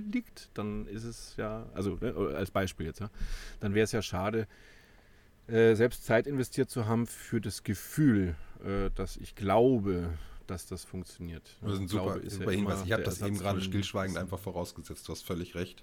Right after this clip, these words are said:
Speaker 1: Ja, ja, natürlich, ja, ja, ja.
Speaker 2: So eine Recherche muss vorher gemacht werden, sonst macht das wenig
Speaker 1: Ja,
Speaker 2: Sinn.
Speaker 1: klar, das kann man natürlich auch, also eben, da, da kann man auch eben mit der Webagentur ja vorher sprechen und kann sagen,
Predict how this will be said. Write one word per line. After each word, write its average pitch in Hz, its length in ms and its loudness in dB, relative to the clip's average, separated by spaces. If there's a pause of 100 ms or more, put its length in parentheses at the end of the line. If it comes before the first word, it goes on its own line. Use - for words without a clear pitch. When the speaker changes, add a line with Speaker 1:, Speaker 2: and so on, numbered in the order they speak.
Speaker 1:
Ja, 107 140 4
ja, 123 160 8
natürlich, 98 360 -2
ja, 87 140 -6
ja, 117 180 -6
ja. 92 120 -8
Speaker 2:
So 107 100 0
eine 113 160 2
Recherche 104 400 0
muss 95 180 -2
vorher 92 300 -2
gemacht 87 340 -2
werden, 92 200 -2
sonst 87 200 -8
macht - 160 -8
das - 160 -12
wenig 85 260 -4
Speaker 1:
Ja, 180 100 8
Speaker 2:
Sinn. 92 160 8 (100)
Speaker 1:
klar, 95 260 4
das 101 160 -4
kann 135 120 0
man 127 80 6
natürlich 120 320 0
auch, 120 260 2
also 107 160 4
eben, 110 300 4 (160)
da, 113 100 2
da 107 160 0
kann 123 160 -2
man 110 120 2
auch 117 200 2
eben 113 220 0
mit 98 100 -2
der 95 80 -2
Webagentur 113 640 -2
ja 101 100 0
vorher 95 260 -2
sprechen 135 380 -2
und 113 80 -2
kann 107 200 -4
sagen, 101 360 -4